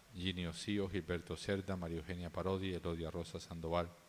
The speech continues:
Emilio Ahumada, Manny Nieto, Cocó Reyes, Ramón Gómez, Luis Ramón Gómez, Jorge Zagarra, Galo Serge, Leonor Jacir, Hernán Navia, Gabriel Eduardo Jacobo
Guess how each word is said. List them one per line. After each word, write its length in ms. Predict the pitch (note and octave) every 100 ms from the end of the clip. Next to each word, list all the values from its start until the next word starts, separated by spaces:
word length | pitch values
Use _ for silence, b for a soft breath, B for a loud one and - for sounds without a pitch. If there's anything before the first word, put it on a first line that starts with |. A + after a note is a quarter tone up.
| - B B B B B B B
Emilio 500 | F#2+ G#2 A2 G2+ F2+
Ahumada, 480 | F2+ A2 A#2 A2+ G#2+
Manny 300 | F#2 F2+ F2+
Nieto, 420 | G2+ G#2+ - F#2+
Cocó 400 | - F2 - G#2
Reyes, 560 | G#2 G2 F#2+ F#2+ - F#2
Ramón 320 | F2 E2+ F2+
Gómez, 320 | F#2 G2+ F#2 F2+
Luis 180 | F#2 E2
Ramón 280 | F2+ F2 F2+
Gómez, 360 | G2 F#2 F2 - - B B B B B
Jorge 300 | - F#2 F#2
Zagarra, 500 | F2 F2+ F2+ F#2+ F2+
Galo 280 | E2+ E2+ E2+
Serge, 520 | E2+ G2+ F2+ E2+ F2 F2+ B B B B B -
Leonor 400 | F2+ F2 F2+ F#2
Jacir, 480 | - E2 - G#2 F#2+ - - -
Hernán 380 | - E2+ E2+ F2
Navia, 380 | G2 G2+ F#2+ F2+ - - B B B B B -
Gabriel 420 | F2 F2 G2+ G2+
Eduardo 480 | F#2 F2+ F#2 F#2 F2
Jacobo 500 | E2+ - F#2 G2